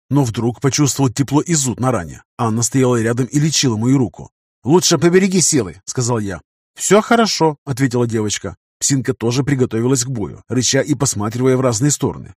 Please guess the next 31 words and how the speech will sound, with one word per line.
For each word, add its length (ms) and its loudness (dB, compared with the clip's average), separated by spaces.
Куст 320 2
передо 280 0
мной 320 -2
зашелестел, 720 -4
но 120 0
я 180 -2
никого 340 0
не 160 4
видел, 340 -2
лишь 280 2
прозрачное 560 2
марево, 480 0
как 160 -2
над 180 0
горячим 400 0
асфальтом. 640 -4
Не 140 2
выдержав 400 0
напряжения, 500 2
я 220 4
выстрелил 580 0
в 80 0
это 160 0
марево 320 2
из 180 0
арбалета, 520 0
и 80 0
болт 320 2
застрял 640 2
в 160 -6
нем. 300 -2